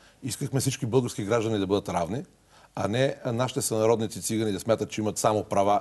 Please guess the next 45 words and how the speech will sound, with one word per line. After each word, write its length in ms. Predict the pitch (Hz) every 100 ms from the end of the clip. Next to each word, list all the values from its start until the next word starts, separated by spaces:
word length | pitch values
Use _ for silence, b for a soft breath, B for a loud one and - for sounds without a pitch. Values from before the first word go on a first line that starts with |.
| -
но 120 | 104
нямат 260 | 101 101 95
задължения, 580 | 92 85 82 85 85 - B B
че 140 | - 127
имат 220 | 127 127
право 200 | 123 127
да 80 | 117
не 100 | 98
плащат 400 | 117 113 101 -
ток, 260 | 107 98 90
вода, 180 | 87
а 120 | 101 98
ние 160 | 107
да 60 | 98
им 80 | 82
плащаме, 480 | 78 - - 82 - B -
че 120 | 123
имат 180 | 127 -
право 180 | 120 123
да 100 | 117
ни 100 | 92
грабят, 460 | 113 117 113 - B -
а 100 | 113
ние 160 | 120 110
да 100 | 98
мълчиме. 460 | 87 - 92 82 B B B -
Искахме 360 | 107 143 110
да 80 | 104
има 200 | 113 98
ред, 260 | 95 - -
закона 460 | 80 87 - 113 110
да 60 |
е 40 | 95
еднакъв 320 | 95 - 95
за 60 |
всички. 360 | 82 92 - - B B 110
Искахме 440 | 104 135 131 135
да 180 | 110 107
не 80 | 95
се 100 | 127
допуска 420 | 113 131 - 131
нелегална 440 | 110 92 98 107
миграция 420 | 104 92 85 110
в 40 | 95
България. 360 | 101 98 87